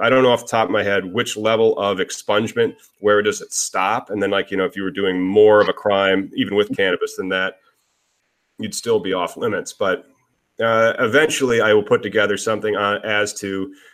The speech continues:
getting access to these, you know, the license of the agency, but that's, you know, down the road, uh, after I've gotten the applications, uh, in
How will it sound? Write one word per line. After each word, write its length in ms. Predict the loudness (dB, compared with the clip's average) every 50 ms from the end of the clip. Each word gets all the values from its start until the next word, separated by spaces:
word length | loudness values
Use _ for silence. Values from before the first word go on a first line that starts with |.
| _ _ -2
getting 220 | 0 0 2 2
access 640 | 2 0 0 -2 -4 -4 -2 -2 -2 -2 -4 -6 -10 -10
to 440 | -8 -6 -4 -2 -2 -2 -4 -4
these, 560 | -4 -6 -6 -6 -6 -8 -10 -12 -14 -16 -16 -12
you 140 | -10 -8 -8
know, 120 | -8 -10 -14 -16 -12
the 180 | -6 -4 -2
license 440 | 0 0 0 0 0 -2 -6 -12 -12
of 80 | -6 -2
the 100 | 2 2
agency, 580 | 2 2 0 -2 -6 -8 -8 -8 -8 -10 -10 _ _ -20 _ _ -4
but 100 | -4 0
that's, 460 | 0 0 0 0 -4 -10 -10 -14 _ _ _ _ _ _ _ -6
you 60 | -6
know, 60 | -4
down 260 | 0 2 2 4 4
the 60 | 2 4
road, 460 | 4 4 4 2 0 -2 -4 -8 -8
uh, 320 | -4 -2 0 0 0 -2 0
after 440 | 0 0 -2 -2 -2 -2 0 0 0
I've 140 | 0 0 0
gotten 240 | -2 -2 -2 -2
the 80 | -4 -2
applications, 880 | -2 -4 -4 -8 -10 -8 -6 -6 -6 -6 -8 -10 -12 -12 -12 -12 -14 -14 -12 -10
uh, 280 | -10 -8 -8 -8 -6 -4
in 460 | -2 -2 -2 -2 -4 -6 -8 -12